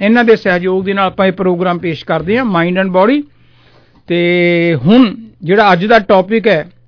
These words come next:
ਉਹ ਹੈਗਾ ਮੈਡੀਟੇਸ਼ਨ। ਮੈਂ ਲਾਸਟ ਟਾਈਮ ਵੀ ਕਿਹਾ ਸੀ ਮੈਡੀਟੇਸ਼ਨ, ਭਜਨ ਸਿਮਰਨ,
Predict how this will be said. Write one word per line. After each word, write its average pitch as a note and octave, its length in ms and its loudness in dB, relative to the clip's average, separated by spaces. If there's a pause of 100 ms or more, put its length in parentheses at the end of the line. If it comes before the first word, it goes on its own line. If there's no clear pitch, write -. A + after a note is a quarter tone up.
(160)
ਉਹ A3 140 4
ਹੈਗਾ G#3+ 280 2
ਮੈਡੀਟੇਸ਼ਨ। F3+ 840 0
ਮੈਂ F#3 280 0
ਲਾਸਟ E3+ 300 2
ਟਾਈਮ F#3+ 180 0
ਵੀ F#3 80 -2
ਕਿਹਾ F#3 200 0
ਸੀ A3 240 -8 (320)
ਮੈਡੀਟੇਸ਼ਨ, F#3+ 840 0 (140)
ਭਜਨ F3 280 0
ਸਿਮਰਨ, F#3 480 0